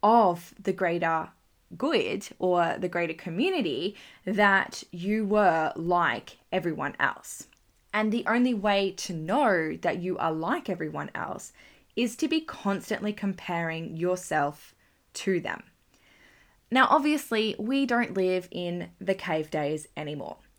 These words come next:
We are not faced with danger to our lives. Well, most of us are not faced with danger to our lives every single day. And yet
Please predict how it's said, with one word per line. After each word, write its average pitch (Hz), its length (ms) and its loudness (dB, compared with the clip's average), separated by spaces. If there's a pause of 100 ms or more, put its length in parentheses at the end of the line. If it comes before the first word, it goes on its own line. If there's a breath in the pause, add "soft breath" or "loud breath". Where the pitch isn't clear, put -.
(220)
We 214 480 0
are 220 100 4
not 220 280 2
faced 196 500 -2
with 175 640 0 (420)
danger 175 560 4
to - 220 -2
our 165 140 4
lives. 165 540 -2
Well, 185 100 -2
most 165 320 -4
of 175 100 -4
us 226 400 -6 (260 loud breath)
are 190 120 -2
not 190 220 -2
faced 185 220 -2
with 175 120 -6
danger 175 260 -2
to 180 200 -4
our 175 140 4
lives 185 720 -2 (420 loud breath)
every 202 220 2
single 170 400 -4
day. 139 480 -2 (480 soft breath)
And 226 220 6
yet 233 300 2